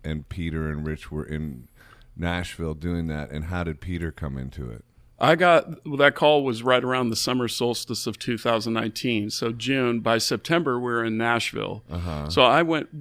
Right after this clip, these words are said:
Speaker 2: I made a plan to go out there, but Rich asked me if I knew of any other guitar players, 'cause he kinda wanted to do kind of an acoustic thing.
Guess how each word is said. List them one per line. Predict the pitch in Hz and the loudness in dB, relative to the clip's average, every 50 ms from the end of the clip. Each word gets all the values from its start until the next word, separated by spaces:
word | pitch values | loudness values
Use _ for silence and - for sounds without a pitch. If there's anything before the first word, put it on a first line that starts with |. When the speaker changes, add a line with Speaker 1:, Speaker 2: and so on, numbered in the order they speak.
| - - | 0 2
Speaker 2:
I | 123 143 | 4 4
made | 190 190 185 156 | 6 4 2 2
a | |
plan | 123 - 156 135 131 127 | 0 0 0 2 2 0
to | 123 | 0
go | - 123 120 | 2 4 4
out | 123 127 120 - | 4 4 2 2
there, | 147 123 110 113 110 | 0 2 2 2 0
but | 107 - - 123 - | 0 0 0 0 2
Rich | 131 151 170 180 - - | 2 2 2 2 4 4
asked | 139 123 123 113 - | 4 4 4 2 0
me | - 131 127 120 123 - - 131 | 0 -2 -2 -2 -2 -4 -4 -6
if | 127 - - | -6 -2 0
I | 127 117 | 0 2
knew | 120 120 127 123 120 | 2 2 0 0 -2
of | 110 131 | -2 -2
any | 123 123 120 117 | -2 -2 -2 -2
other | 113 113 113 110 104 104 120 135 _ _ | -2 -2 -2 -2 -2 -4 -6 -10 _ _
guitar | - 127 - 151 127 123 | -8 -4 0 2 2 2
players, | 120 - 139 120 113 113 | 2 2 0 0 0 -2
'cause | - 131 123 | -4 -6 -2
he | 113 | 0
kinda | 170 175 196 | 0 2 2
wanted | 196 175 156 123 | 2 2 0 0
to | 117 117 110 | -2 -4 -4
do | 113 123 120 107 | -4 -4 -6 -4
kind | - 135 120 | -4 -4 -4
of | 107 | -4
an | 110 - | -4 -6
acoustic | 185 - - - 98 127 - - - - - - | -8 -8 -10 -8 -8 -6 -6 -8 -8 -10 -10 -10
thing. | - - 101 98 101 101 | -10 -8 -8 -8 -10 -14